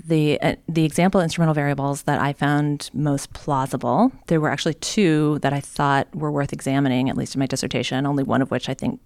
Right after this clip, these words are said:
sort of has stood the test of time. One was,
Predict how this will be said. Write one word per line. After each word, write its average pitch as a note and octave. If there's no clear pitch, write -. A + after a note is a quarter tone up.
sort -
of A#2+
has C#3
stood D3
the -
test -
of C#3+
time. C3
One G#3
was, F3